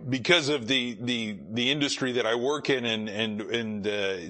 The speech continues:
deal with some of the legal, uh, aspects of things, there sometimes there's a, a little things that they send us that they want us to kind of look at and review and, and, uh, keep up on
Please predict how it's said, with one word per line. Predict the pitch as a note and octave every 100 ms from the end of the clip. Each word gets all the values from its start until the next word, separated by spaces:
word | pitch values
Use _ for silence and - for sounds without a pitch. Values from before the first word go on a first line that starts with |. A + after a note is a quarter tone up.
| G#2+
deal | A#2+ C3 C#3
with | B2 A2+ G#2+
some | G2 C3
of | G#2+
the |
legal, | A2+ B2+ C3+ C3+ A#2+ G#2+ - - - -
uh, | A#2 A2+
aspects | A#2+ C3 - - B2+ -
of | A#2+
things, | - B2+ A#2+
there | A2+
sometimes | A2+ C#3+ B2 B2 A#2+
there's | A#2+ A2+ G#2
a, | A2 A2 - - - -
a |
little | B2+ C#3+ C3+
things | D#3 D3+ C3+
that | C3+ A#2
they | A#2+
send | - F3 E3
us | C#3
that | - A2+
they | B2
want | B2 C3
us | B2 -
to | A#2+
kind | B2+ B2
of | G#2+
look | B2 D3+ D3+
at | B2+ A#2
and | A2+ G#2+ G#2+
review | B2 A2 A#2 C3+ C3+ C3 B2+
and, | G2+ G2+
and, | F2 G#2+ G2+
uh, | G2 F#2+ F#2+ - - -
keep | - D3+
up | D3 C#3
on | C#3 B2